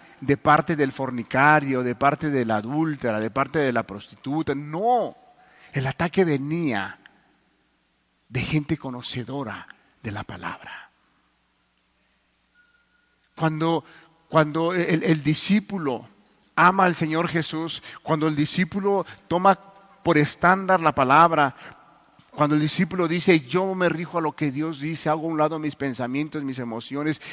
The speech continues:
y yo voy a hacer lo que la palabra me enseña", puedes tener dificultades incluso con personas que no están de acuerdo y que quizá ellos quieren vivir su manera de vivir a como ellos la consideran mejor.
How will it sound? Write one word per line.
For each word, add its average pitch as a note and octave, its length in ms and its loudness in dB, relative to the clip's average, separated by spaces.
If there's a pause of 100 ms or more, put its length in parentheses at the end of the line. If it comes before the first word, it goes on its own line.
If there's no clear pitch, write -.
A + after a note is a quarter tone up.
(140)
y F#3 80 2
yo D#3 240 0
voy F#3+ 220 -2
a F3+ 40 4
hacer F3+ 360 -2
lo A#3+ 120 -8
que F#3 120 -4
la D3+ 160 2
palabra D3 340 2
me D#3+ 140 -4
enseña", C#3 840 -4 (760)
puedes F#3 300 -6
tener D#3+ 280 -2
dificultades D3 840 -6
incluso C3+ 360 -14
con B2 200 -12
personas C3 680 -8 (880)
que D#3+ 120 0
no D3+ 60 -2
están F3 260 -2
de D#3+ 100 -2
acuerdo C3+ 680 0 (320)
y D3+ 80 0
que C3 80 -8
quizá D3+ 240 -2
ellos E3+ 180 -4
quieren E3 300 -2
vivir C#3+ 320 -4
su D#3+ 100 -10
manera D3 360 0
de C#3 100 -6
vivir C3+ 280 0
a C#3+ 120 2
como C3 240 -8
ellos D3 280 -8 (160)
la D#3 140 -2
consideran D#3 600 0
mejor. C3+ 400 -6